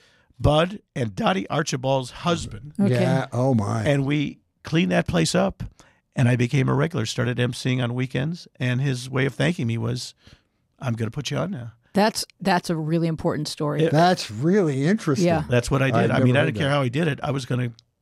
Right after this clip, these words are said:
Speaker 1: become a regular. Now, the Improv was the hardest room to me in town.
Speaker 3: Yeah.
Speaker 2: Mm.
Speaker 3: I never had a killer set in there the whole
Speaker 1: Never.
Speaker 3: ten years I worked there.
Speaker 1: Where the laugh stop you could always score,
Speaker 3: Yeah.
Speaker 1: and the Comedy Store was, you know, sixty forty.
Speaker 3: Yeah.
Speaker 1: I, I think I bombed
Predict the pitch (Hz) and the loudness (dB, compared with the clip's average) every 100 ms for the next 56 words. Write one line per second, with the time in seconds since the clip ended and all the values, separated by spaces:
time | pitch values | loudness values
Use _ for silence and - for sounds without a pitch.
0 | _ _ 151 131 120 120 180 165 110 - | _ _ -6 -2 -2 -2 -4 -6 -4 0
1 | 196 107 - 160 220 156 139 123 123 - | 2 0 -4 0 0 0 -2 -4 -8 -10
2 | 131 127 143 139 127 127 117 123 123 117 | -8 -2 0 -2 -2 -6 -6 -6 -6 -8
3 | - 110 110 143 120 147 147 180 170 160 | -8 -10 -8 -6 2 4 4 4 4 4
4 | 156 165 190 185 160 127 120 - 147 131 | 4 4 4 4 2 0 -2 -2 0 0
5 | - 147 139 113 127 120 107 143 151 269 | 0 0 2 2 0 0 2 4 4 6
6 | 294 285 208 165 156 147 139 131 127 147 | 4 4 2 2 4 4 4 4 4 0
7 | 143 107 90 202 175 196 254 - 247 185 | 0 -2 0 0 0 0 0 -2 -2 -2
8 | 190 180 180 180 - - 131 120 135 - | -2 0 0 0 -4 -8 -8 -10 -14 -4
9 | 123 117 110 - 202 196 180 185 170 156 | 0 2 2 0 0 0 -4 -4 -4 -4
10 | 139 160 139 131 - 180 - 123 180 160 | -4 -6 -6 -6 -6 -6 -10 -6 0 0
11 | 117 117 127 123 104 - _ - - - | 0 -4 0 0 0 -6 _ -14 -8 -2
12 | - 190 190 165 139 156 147 | 0 0 -2 -2 0 0 -2